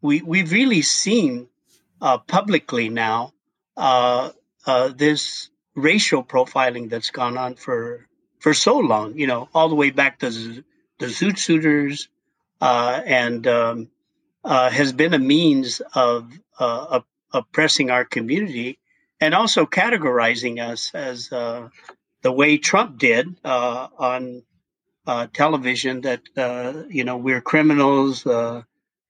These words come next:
uh, we're, uh, uh, rapists, uh, im-, immigrants.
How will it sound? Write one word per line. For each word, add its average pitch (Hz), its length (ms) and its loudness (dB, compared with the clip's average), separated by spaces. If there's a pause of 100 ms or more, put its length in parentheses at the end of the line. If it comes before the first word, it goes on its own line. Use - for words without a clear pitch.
(100)
uh, 120 160 2 (140)
we're, 117 380 4
uh, 117 400 -2 (560)
uh, 117 340 -2 (140)
rapists, 151 720 0
uh, 123 340 0 (160)
im-, 147 180 2 (120)
immigrants. 151 720 2